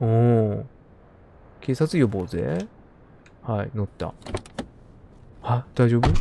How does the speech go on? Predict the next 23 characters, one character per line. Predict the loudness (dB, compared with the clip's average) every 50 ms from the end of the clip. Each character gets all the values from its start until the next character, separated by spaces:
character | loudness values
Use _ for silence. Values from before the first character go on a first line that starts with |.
| 4 4 4 4 4 2 2 4 4 4 4 4 4 4 4 4 4 4 4 4 4 4 4 4 2 2 4 4 4 4 4 4 4 4 4 6
大 | 8 8 8
丈 | 8 8
夫。 | 6 6 4 4 4 4
ま | 6 6
だ | 6
い | 6
な | 4 4
い。 | 4 4 4 2 4 4
急 | 4 4
げ！ | 4 4 4 4 4 2 2 2 4 4
早 | 6 6 6
く！ | 6 4 4 4 4 4 4 4 4 4 4 4 6
こ | 6
の | 6
場 | 6 6
か | 8 8
ら | 8 8
離 | 8 6 6 8
れ | 6 6
て。 | 6 6 4 4 4 4 4 4 4 4 4 4 4 4 4 4 4 4 4 4 4 4 4 2 4 4 4 4 4 4 4 4
離 | 4 6 6 6
れ | 4
て。 | 4 4 4 4